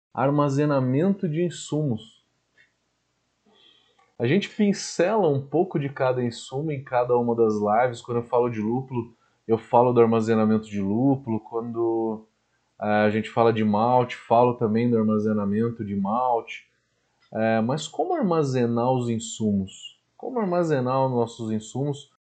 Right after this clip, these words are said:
O que que implica em cada um, eh, em cada um dos insumos? Eh, vamos,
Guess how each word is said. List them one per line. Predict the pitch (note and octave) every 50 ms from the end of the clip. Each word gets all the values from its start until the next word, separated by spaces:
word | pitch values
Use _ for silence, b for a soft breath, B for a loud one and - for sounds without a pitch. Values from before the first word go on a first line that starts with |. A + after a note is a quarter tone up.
| _ _
O | C#3 C#3
que | - - A#3+
que | A#3 - B3
implica | A3+ G3 D#3 - - _ C#3 C3+ D#3+ G3 G#3 G#3 - E3
em | C#3+ C3
cada | C3+ - C3+ B2+ B2+ C3 A#2+ A2
um, | A2 A2 B2 C#3 C#3+ B2+ A#2 G#2 F#2+ G2 _ _ -
eh, | G2 G2 G2 G2 G2 F#2+ F#2 F#2 F#2 F2+ F#2
em | F#2
cada | _ - - - A3 -
um | - A#2+ C3+
dos | C3 A#2+ A2+ G#2+
insumos? | G#2 G2 G2+ - - - A2+ B2 C3 C#3 C#3 C#3 - - _ _ _ _ _ _ _ _ _ _ _ _ _ _
Eh, | - - G2+ G2+ G2+ G2+ G2+ G2 G2+ G2 G2+ G2 G2 F#2+ F#2 G2 G2
vamos, | G2+ C3+ F3 G#3+ B3+ A#3+ -